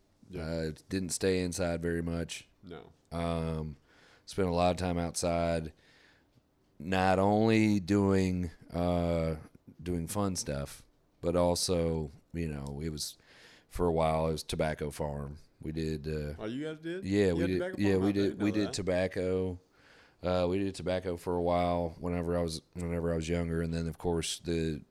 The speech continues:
Speaker 2: yeah, there was, like, the government was paying people to not grow tobacco.
Speaker 1: Yeah, yeah.
Speaker 2: Um,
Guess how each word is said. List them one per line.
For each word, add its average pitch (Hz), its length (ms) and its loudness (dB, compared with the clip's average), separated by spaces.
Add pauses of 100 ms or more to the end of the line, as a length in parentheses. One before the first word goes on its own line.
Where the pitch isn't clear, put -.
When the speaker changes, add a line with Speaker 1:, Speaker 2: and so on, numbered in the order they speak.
(200)
Speaker 2:
yeah, 82 140 -2
there 80 140 -2
was, 80 180 -4
like, 76 160 -6
the 80 80 -6
government 80 520 -2
was 80 200 -6 (920)
paying 104 400 10
people 95 520 2 (120)
to 87 120 -4
not 85 460 0
grow 98 300 4
tobacco. 104 640 2 (140)
Speaker 1:
Yeah, 90 180 -8 (360)
yeah. 85 60 0 (380)
Speaker 2:
Um, 78 240 -4